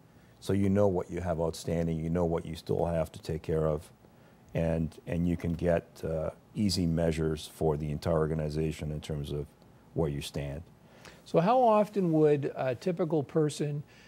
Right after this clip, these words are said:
Speaker 2: get that feedback from that process in terms of, you know, "How am I doing?" Would they get it only at the mid-year, or is it more of an ongoing process?
Speaker 1: Well,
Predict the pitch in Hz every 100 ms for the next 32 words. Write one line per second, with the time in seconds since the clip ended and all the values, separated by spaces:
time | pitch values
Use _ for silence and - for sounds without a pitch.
0 | - - 147 139 180 180 156 143 - -
1 | 180 170 143 127 127 - 160 131 127 127
2 | - - - 139 120 - - - 180 123
3 | 156 143 139 139 131 - 151 135 185 175
4 | 165 143 147 131 117 120 120 127 127 117
5 | 135 135 - 139 151 156 151 156 156 160
6 | 160 160 139 131 139 135 139 135 131 127
7 | 131 131 131 127 117 - - - 170 -
8 | - - - 139 123 - -